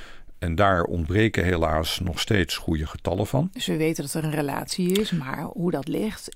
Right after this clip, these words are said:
Speaker 2: getalsmatig, dat weten we niet.
Speaker 1: Ja, en dat is natuurlijk wel heel belangrijk opnieuw voor, eh, risicoschattingen. Ehm, er is een grote groep in Colombia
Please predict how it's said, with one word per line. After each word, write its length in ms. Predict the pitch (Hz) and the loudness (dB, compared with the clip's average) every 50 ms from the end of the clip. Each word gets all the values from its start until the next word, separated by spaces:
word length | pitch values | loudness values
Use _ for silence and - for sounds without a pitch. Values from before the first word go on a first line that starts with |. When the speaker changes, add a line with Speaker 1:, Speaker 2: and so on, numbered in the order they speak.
| - - - | -16 -14 -10
Speaker 2:
getalsmatig, 1200 | - - 208 - - 160 165 208 196 208 - - - - - - 180 156 151 156 190 - 240 - - | -6 -6 -4 0 0 2 2 0 -2 -4 -8 -10 -10 -8 -6 -2 -2 0 0 0 0 -2 -4 -2 -2
dat 240 | 165 170 160 - | -2 -2 -2 -2
weten 280 | - - - - - - | -4 -6 -6 -6 -8 -8
we 60 | - | -4
niet. 100 | - 120 | 0 2
Speaker 1:
Ja, 260 | 113 92 69 - - - | 4 4 4 2 -2 -4
en 100 | - 95 | 0 2
dat 120 | 98 95 - | 2 2 2
is 60 | - - | 0 0
natuurlijk 140 | - - - 123 | 0 2 4 4
wel 100 | 110 98 | 4 6
heel 200 | 95 98 90 85 | 6 4 4 4
belangrijk 580 | 82 90 85 95 104 104 98 85 80 80 78 - | 4 4 4 4 4 4 4 4 4 2 2 0
opnieuw 580 | 87 85 - 92 95 104 101 87 85 90 98 120 131 - - | -2 -2 0 2 4 4 6 6 4 4 0 -2 -4 -10 -12
voor, 380 | - - - 85 80 78 80 | -12 -8 -4 -2 -2 0 0
eh, 260 | 87 - 82 85 80 85 | -2 -2 -2 -2 0 0
risicoschattingen. 920 | 101 110 - - - - 80 76 - - 76 - - - 76 104 135 - - - - - - - - - - - - - - - | 0 0 0 -2 -2 -2 -2 -2 0 0 0 0 0 0 -2 -2 -2 -4 -6 -12 -16 -16 -16 -16 -16 -16 -18 -20 -20 -20 -14 -6
Ehm, 540 | - 80 80 78 82 82 78 78 78 80 82 | -2 -2 0 0 0 0 -2 -2 -2 -2 -4
er 260 | 85 - - - 98 | -6 -8 -6 -2 -2
is 100 | 90 - | 0 0
een 100 | 98 87 | 0 -2
grote 360 | - - - 107 104 95 - 85 | 0 2 4 4 4 4 2 -2
groep 300 | - - 92 80 - - | -2 0 0 0 0 -2
in 140 | - 85 | -2 -2
Colombia 720 | 80 - 82 80 80 85 95 101 104 110 120 123 127 135 | -2 0 0 2 2 2 2 4 4 4 4 2 2 0